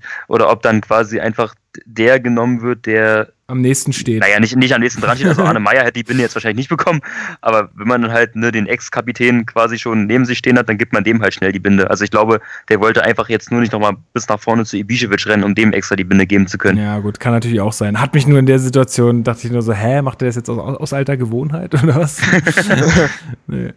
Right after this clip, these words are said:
Speaker 2: okay, ja, gut, hätte ja sein können. Und, äh, mich würde noch interessieren, wie euch Lecky gefallen hat. Weil der hat ja jetzt gegen Bayern und gegen, ähm, Schalke in der Startformation gestanden.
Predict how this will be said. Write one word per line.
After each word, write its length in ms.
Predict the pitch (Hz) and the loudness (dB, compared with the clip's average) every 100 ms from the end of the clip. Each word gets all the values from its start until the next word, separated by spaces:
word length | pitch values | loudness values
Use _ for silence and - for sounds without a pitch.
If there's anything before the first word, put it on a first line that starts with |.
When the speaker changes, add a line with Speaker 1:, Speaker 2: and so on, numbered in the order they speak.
| _ | _
Speaker 2:
okay, 440 | 127 123 127 113 | -6 0 2 0
ja, 100 | - | -2
gut, 340 | 110 117 - _ | -4 -4 -6 _
hätte 160 | 120 120 | -4 -2
ja 60 | |
sein 160 | 117 117 | -2 -4
können. 140 | 110 - - | -4 -8 0
Und, 260 | 170 208 233 | 4 4 4
äh, 160 | 185 | 0
mich 200 | 180 180 | 0 0
würde 100 | 180 | -2
noch 100 | 185 | 0
interessieren, 520 | 180 - 165 190 185 170 | 0 -2 -2 2 4 4
wie 100 | 165 | 4
euch 200 | 156 147 | 2 0
Lecky 340 | 156 165 165 | 0 0 0
gefallen 420 | 147 - 113 107 | -4 -4 -4 -2
hat. 240 | 107 - - _ _ | -4 -8 -18 _ _
Weil 120 | 123 | 0
der 80 | 131 | 2
hat 80 | 156 | 4
ja 160 | 175 170 | 4 4
jetzt 320 | 165 - - | 4 -2 -6
gegen 220 | 147 139 | -4 -2
Bayern 320 | 131 147 165 | 2 2 2
und 320 | 147 170 180 | 2 0 0
gegen, 420 | - 151 156 156 151 | 0 0 0 0 0
ähm, 560 | 147 139 139 139 135 135 _ _ _ _ _ - _ _ | 2 2 2 0 -4 -8 _ _ _ _ _ -20 _ _
Schalke 300 | - 143 156 | 2 2 4
in 40 | 160 | 2
der 100 | 139 | 2
Startformation 600 | - 151 - 120 117 107 | 2 0 0 -2 -2 -6
gestanden. 320 | 113 - 110 | -6 -8 -12